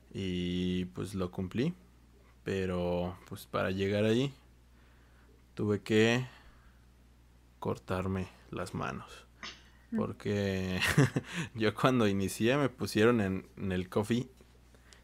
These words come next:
Speaker 1: Tree, que, pues, si les doy un consejo, es la peor área del mundo, sin contar a Baños, porque Baños sí está más, aún más feo.
Speaker 2: A mí sí me gusta Baños.
Speaker 1: Pero, ¿neta?
Speaker 2: Sí.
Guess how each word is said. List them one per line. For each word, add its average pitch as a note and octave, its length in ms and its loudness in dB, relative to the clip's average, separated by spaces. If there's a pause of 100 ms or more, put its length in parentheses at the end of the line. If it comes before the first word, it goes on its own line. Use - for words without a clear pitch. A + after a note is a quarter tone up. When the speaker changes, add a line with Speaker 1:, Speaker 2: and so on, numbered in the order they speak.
(180)
Speaker 1:
Tree, B2 360 2 (1000)
que, G#2 460 2
pues, G#2+ 140 -10
si - 320 -2
les G#2+ 200 2
doy G#2+ 140 0
un A2+ 100 0
consejo, A2+ 520 0
es A2 120 0
la G#2 380 0
peor G2+ 380 4
área G#2 320 6
del F#2+ 260 2
mundo, A2 460 0 (540)
sin G2+ 240 0
contar F#2+ 400 2
a G#2+ 40 10
Baños, A2 440 4
porque F#2+ 400 -2
Baños G2+ 360 2
sí G2+ 220 -4
está G2+ 380 -4
más, F#2+ 540 -4
aún F#2+ 300 -4
más G2 200 -2
feo. A2 240 0 (1200)
Speaker 2:
A - 20 -16
mí B2 100 -8
sí C#3+ 120 -10
me C#3 60 -4
gusta C3 200 -4
Baños. G#2 220 4
Speaker 1:
Pero, F#2 600 4 (1040)
¿neta? B2 440 2 (220)
Speaker 2:
Sí. G#2+ 260 -10